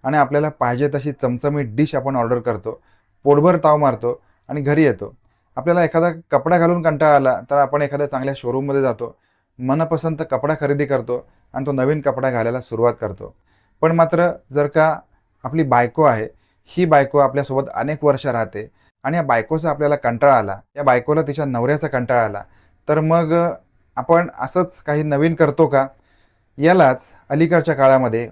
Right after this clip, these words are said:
वाईफ स्वायपिंग असं म्हणतात. आणि वाईफ स्वायपिंग कसं चालतं, ही दाखवणारी ही घटना आहे.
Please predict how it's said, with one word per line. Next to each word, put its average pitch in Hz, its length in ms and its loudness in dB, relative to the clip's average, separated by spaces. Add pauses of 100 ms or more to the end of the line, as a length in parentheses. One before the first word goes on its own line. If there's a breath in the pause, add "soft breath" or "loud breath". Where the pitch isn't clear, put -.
वाईफ 113 340 0
स्वायपिंग 135 440 -2
असं 127 180 -4
म्हणतात. 101 300 -4 (440)
आणि 156 100 -4
वाईफ 151 320 4
स्वायपिंग 160 320 0
कसं 180 340 0
चालतं, 123 480 2 (600)
ही 165 160 0
दाखवणारी 135 500 2
ही 131 300 -4
घटना 123 360 -4
आहे. 101 220 -4